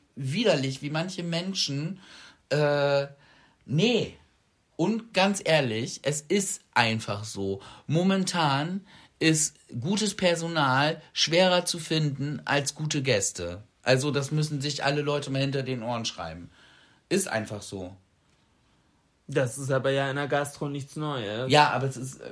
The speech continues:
Speaker 1: momentan ist es halt richtig krass. Es gibt nicht wenige Läden, die jetzt, äh, Ruhetage eingeführt haben, weil sie einfach nicht mehr genügend Personal haben, um das deckeln zu können.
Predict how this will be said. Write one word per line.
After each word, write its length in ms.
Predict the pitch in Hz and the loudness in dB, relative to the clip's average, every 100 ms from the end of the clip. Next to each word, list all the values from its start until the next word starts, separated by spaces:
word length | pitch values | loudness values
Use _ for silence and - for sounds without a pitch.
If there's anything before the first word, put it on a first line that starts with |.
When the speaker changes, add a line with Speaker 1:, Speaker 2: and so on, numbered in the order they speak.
| 127 | -4
Speaker 1:
momentan 640 | 131 135 127 120 139 156 151 | -2 0 -2 -4 -4 -4 -6
ist 140 | 131 | -10
es 140 | 127 120 | -8 -8
halt 200 | 107 - 104 | -8 -10 -4
richtig 400 | 127 131 117 - | -2 -2 -6 -10
krass. 300 | 120 113 104 | -8 -8 -10
Es 100 | - | -6
gibt 220 | 139 135 | -6 -4
nicht 180 | 135 123 | -6 -2
wenige 420 | 139 139 135 127 | -2 0 -2 -2
Läden, 440 | 120 135 139 131 | 0 0 2 -2
die 140 | 123 123 | -4 -4
jetzt, 420 | 123 120 - - | -4 -4 -8 -4
äh, 160 | 123 | -2
Ruhetage 840 | 120 117 165 170 127 117 117 113 - | -2 -2 -2 -2 -2 -6 -4 -6 -2
eingeführt 640 | 123 127 117 - 117 - | -2 0 -4 -6 -8 -8
haben, 320 | 110 117 151 - - | -8 -8 -8 -12 -6
weil 180 | - 139 | 0 0
sie 140 | 139 - | 0 -6
einfach 400 | 135 139 147 - | -6 -6 -8 -6
nicht 240 | 151 - | -8 -6
mehr 100 | 143 | -6
genügend 440 | 135 135 143 131 | -4 -4 -2 -4
Personal 600 | 123 131 123 120 165 190 120 | -4 -4 -4 -2 -2 -2 -4
haben, 300 | 92 90 98 - - - _ _ | -8 -12 -18 -20 -20 -20 _ _
um 400 | 135 151 147 - | 2 4 2 -4
das 380 | 113 135 131 - | 2 2 2 -2
deckeln 380 | 160 180 139 123 | -2 0 -2 -4
zu 140 | - - | -8 -14
können. 400 | 101 92 92 | -12 -12 -14